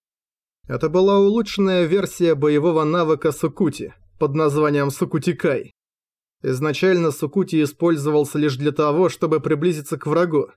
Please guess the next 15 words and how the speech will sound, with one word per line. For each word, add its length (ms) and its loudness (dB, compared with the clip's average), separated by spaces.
однако 360 -2
эта 200 2
версия 440 0
позволяла 540 2
свободно 520 0
двигаться 460 0
в 60 2
любом 280 2
направлении. 720 -2
Человек, 540 -2
который 280 0
перемещается, 840 0
не 100 0
шевеля 360 0
ногами, 640 0